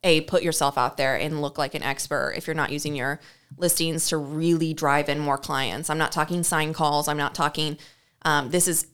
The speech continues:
actually getting in front of people and already showing them what the product is that you're selling, I just think it's a miss. I think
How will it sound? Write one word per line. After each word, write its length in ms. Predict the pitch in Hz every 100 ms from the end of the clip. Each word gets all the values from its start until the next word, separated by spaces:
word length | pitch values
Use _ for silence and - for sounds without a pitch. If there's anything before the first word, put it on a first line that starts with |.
| _
actually 340 | 156 160 -
getting 180 | 160 151
in 80 | 156
front 160 | 156 151
of 60 |
people 300 | 151 156 151
and 120 | 147 -
already 320 | 156 147 151
showing 440 | - 151 147 151
them 180 | 151 151
what 200 | 151 147
the 80 | 151
product 400 | 156 135 139 -
is 160 | 147
that 140 | 147 -
you're 140 | 139
selling, 560 | - - 135 160 185 214 - - _ _ _ _ _
I 100 | 170
just 200 | 165 160
think 160 | 180 160
it's 120 | 156
a 40 |
miss. 340 | 151 131 85 -
I 80 | 170
think 420 | 165 160 156 -